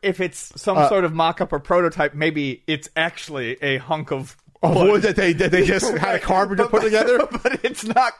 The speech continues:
Speaker 1: going to
Speaker 2: Again,
Speaker 1: be that way.
Speaker 2: that could be the, the original prototype that they use in the video. That, that's not how it's gonna be finalized, 'cause they're doing the one-piece tooling. They're not doing the individual rib section anymore on it.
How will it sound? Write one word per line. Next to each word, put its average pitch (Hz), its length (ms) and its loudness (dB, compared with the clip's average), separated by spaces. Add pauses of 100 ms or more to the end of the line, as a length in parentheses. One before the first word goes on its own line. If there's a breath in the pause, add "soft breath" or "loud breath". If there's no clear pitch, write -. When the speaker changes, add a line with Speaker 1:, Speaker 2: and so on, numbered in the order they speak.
Speaker 1:
going 208 240 0 (120)
to - 60 -2
Speaker 2:
Again, 190 280 2
Speaker 1:
be - 40 2
that 180 200 2
way. 165 220 2 (180)
Speaker 2:
that 208 180 0
could 240 200 0
be 240 100 0
the, 202 100 2
the 160 200 0
original 180 260 2
prototype 214 500 0
that 143 120 -4
they 151 60 2
use 151 280 0
in 143 60 -2
the 131 60 -2
video. 151 540 2 (240 soft breath)
That, 143 320 0 (140)
that's 170 320 -2
not 196 240 0
how 170 380 0 (220)
it's 160 140 -4
gonna 170 200 2
be 139 180 0
finalized, 185 580 0
'cause 156 100 0
they're 147 80 2
doing 160 220 0
the 151 80 2
one-piece 160 640 -2
tooling. 180 460 2 (160 loud breath)
They're 151 80 2
not 160 160 0
doing 165 180 2
the 143 120 0
individual 139 520 2
rib 160 240 2
section 131 400 -2
anymore 101 360 -6
on 82 180 -12
it. - 100 -18